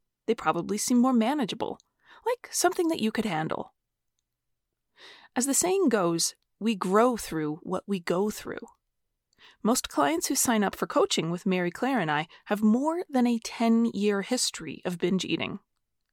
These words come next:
So, at one point, at least a decade ago,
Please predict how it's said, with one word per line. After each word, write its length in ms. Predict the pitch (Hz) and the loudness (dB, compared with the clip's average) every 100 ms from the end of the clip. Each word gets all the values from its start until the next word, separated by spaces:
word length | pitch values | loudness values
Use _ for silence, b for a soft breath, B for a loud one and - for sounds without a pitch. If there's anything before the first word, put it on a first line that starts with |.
| _ _ - | _ _ -10
So, 300 | - 214 214 - _ - | -2 0 0 -4 _ -6
at 160 | 208 233 | -2 2
one 220 | 370 415 | 2 2
point, 420 | - - - - _ - | -2 -6 -8 -14 _ -10
at 140 | 233 | -8
least 340 | 220 269 339 - | -4 0 0 0
a 60 | 392 | 2
decade 360 | 269 - 160 | 0 2 -2
ago, 280 | - - - | -2 -6 -8